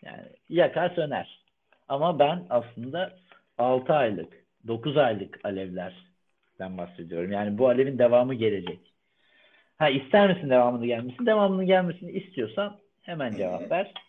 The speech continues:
Speaker 1: İşte şey yap, çok ilgi göster. De ki, dedir ki işte bu, e, çocuk bana çok cevap veriyor. İşte o yüzden ben bununla, e, devam ederim.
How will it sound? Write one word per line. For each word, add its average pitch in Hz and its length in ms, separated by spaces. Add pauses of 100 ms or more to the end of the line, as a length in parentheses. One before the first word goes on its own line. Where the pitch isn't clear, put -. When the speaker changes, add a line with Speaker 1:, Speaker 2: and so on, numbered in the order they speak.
(200)
Speaker 1:
İşte - 420 (720)
şey 143 160
yap, 107 260 (140)
çok 147 220
ilgi 110 260
göster. 131 500 (540)
De 139 180
ki, 139 300
dedir 139 220 (120)
ki 139 360
işte 123 320
bu, 135 260 (580)
e, - 160
çocuk - 580 (320)
bana 120 440 (120)
çok 135 220 (440)
cevap 92 300
veriyor. 123 340 (920)
İşte - 180
o 135 140
yüzden 135 380
ben 123 220
bununla, 113 240 (100)
e, 98 440
devam 123 300
ederim. 127 340